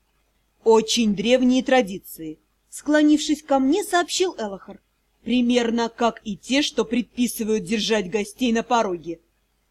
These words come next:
И вот тогда я все поняла. Традиции в ответ на традиции. Вернувшись к наблюдению за шествием кронпринцессы, прошептала я. «Нравится мне твоя догадливость».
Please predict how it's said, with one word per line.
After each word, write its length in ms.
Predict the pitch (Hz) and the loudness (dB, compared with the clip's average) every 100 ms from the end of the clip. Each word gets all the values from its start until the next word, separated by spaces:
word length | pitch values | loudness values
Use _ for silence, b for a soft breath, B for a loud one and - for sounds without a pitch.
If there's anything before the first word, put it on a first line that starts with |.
| _ _ - | _ _ -2
И 100 | 320 | 0
вот 200 | 392 392 | 0 -2
тогда 300 | 403 381 440 | -2 0 0
я 160 | 427 403 | 0 -2
все 220 | - 403 | -4 -8
поняла. 560 | 403 415 427 370 240 214 _ _ _ _ _ | -6 -8 -4 -4 -4 -6 _ _ _ _ _
Традиции 680 | 254 254 208 370 - 269 254 | 0 2 2 0 0 -2 0
в 80 | 285 | 0
ответ 300 | 285 302 302 | 0 -2 -2
на 100 | 302 | 0
традиции. 720 | 339 285 269 - - 220 214 _ _ _ _ | 0 0 -2 -6 -10 -10 -10 _ _ _ _
Вернувшись 680 | 226 311 339 302 277 - 262 | 2 4 6 4 2 -4 -6
к 60 | 262 | -2
наблюдению 680 | 285 277 269 277 247 226 214 | 0 2 2 2 0 -2 0
за 140 | 285 | 0
шествием 520 | - 285 - 269 269 | 0 -2 -2 -4 -2
кронпринцессы, 880 | 277 294 277 330 330 440 440 247 247 _ _ - | 0 -2 2 0 0 -4 -6 -8 -10 _ _ -4
прошептала 580 | 294 - 330 - 349 233 | -2 0 -2 -2 -2 -2
я. 300 | 196 220 220 _ _ _ _ _ _ _ - | -4 -6 -6 _ _ _ _ _ _ _ -12
«Нравится 680 | 185 190 233 302 294 - 302 | -8 2 2 2 0 -2 2
мне 220 | 285 294 | 4 2
твоя 320 | 285 285 285 | 2 2 4
догадливость». 720 | 294 233 196 156 165 160 - | 2 0 -4 -6 -10 -12 -14